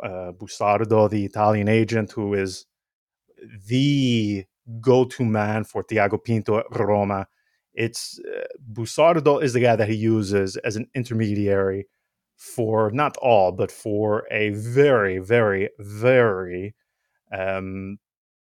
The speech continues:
high amount of operations. He, uh, he, he basically gives him the okay to, to hold talks on behalf of Roma for a number of players. Um, he, uh,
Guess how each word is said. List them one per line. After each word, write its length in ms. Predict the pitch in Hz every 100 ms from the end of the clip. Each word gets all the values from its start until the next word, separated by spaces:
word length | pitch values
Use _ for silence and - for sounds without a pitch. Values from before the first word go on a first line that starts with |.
| _ _ _ -
high 220 | - 120
amount 380 | 107 110 101 117
of 100 | 98
operations. 840 | 95 101 98 101 - 104 95 -
He, 480 | - 98 101 98 107
uh, 260 | 104 - 87
he, 180 | 117 110 -
he 180 | 123
basically 460 | 120 160 175 101 107
gives 200 | 113 117
him 80 | 110
the 100 | 101
okay 500 | 104 - 117 110 101 -
to, 220 | 107 90 _
to 140 | -
hold 280 | 95 110 113
talks 300 | 107 107 -
on 80 | 107
behalf 260 | 101 104 117
of 140 | 98
Roma 480 | 101 107 113 107 98
for 220 | - 98
a 60 | 92
number 340 | 107 123 113
of 120 | 98
players. 400 | - 98 98 98 - _ _ _ _
Um, 380 | 101 98 92 87 _ _ _ _ _ _
he, 640 | 104 107 107 104 107 123
uh, 320 | - 62 -